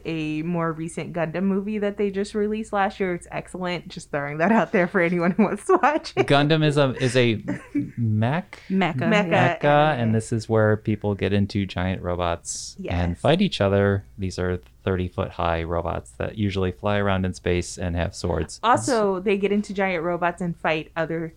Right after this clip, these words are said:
Speaker 1: things.
Speaker 2: Right.
Speaker 1: Invaders, aliens, um, Evangelion got a lot going on.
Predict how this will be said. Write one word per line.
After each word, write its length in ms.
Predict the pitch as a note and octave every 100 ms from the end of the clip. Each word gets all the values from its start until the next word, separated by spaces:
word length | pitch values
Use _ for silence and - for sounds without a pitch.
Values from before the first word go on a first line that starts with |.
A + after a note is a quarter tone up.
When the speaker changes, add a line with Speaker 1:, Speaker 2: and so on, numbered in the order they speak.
| -
Speaker 1:
things. 580 | D#3+ D3 D3+ D#3+ F#3+ -
Speaker 2:
Right. 100 | D#3
Speaker 1:
Invaders, 960 | E3+ D#3+ E3 E3+ E3+ E3 E3 D#3+ E3 -
aliens, 800 | D#3 D#3 E3+ E3+ D#3+ E3 E3 D#3+ - - -
um, 480 | D3 - F#2 - - - - _
Evangelion 840 | F3 D#3 D#3 D#3+ D#3 E3 D#3 D#3 D#3
got 240 | C3+ -
a 40 | F2
lot 360 | - D3+ F3
going 400 | F#3 F3 E3+ E3
on. 560 | - E3 D#3 D3+ D#3